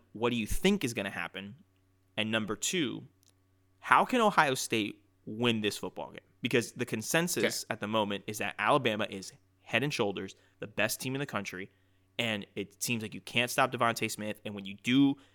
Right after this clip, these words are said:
Speaker 1: sort of kind of bump DeVonta Smith, they can give the ball off to the player who finished fifth in Heisman voting, Najee Harris.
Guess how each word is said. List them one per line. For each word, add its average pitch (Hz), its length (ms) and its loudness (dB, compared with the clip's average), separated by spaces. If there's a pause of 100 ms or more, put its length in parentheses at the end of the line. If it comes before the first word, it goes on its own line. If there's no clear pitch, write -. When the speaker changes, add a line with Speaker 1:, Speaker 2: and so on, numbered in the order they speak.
(340)
Speaker 1:
sort 127 340 4
of 123 100 2
kind 120 240 2
of 110 200 -6
bump 123 260 4 (160)
DeVonta 131 420 0
Smith, 147 320 -6 (200)
they - 80 0
can 101 160 -10
give 120 160 0
the 120 80 0
ball 117 200 4
off 113 280 2
to 107 340 -2 (280)
the 113 180 -2 (400)
player 123 200 4
who 123 80 -2
finished 113 320 0
fifth - 380 2
in 120 80 0
Heisman 107 380 2
voting, 95 400 -10 (640)
Najee 110 400 -2
Harris. 92 440 -4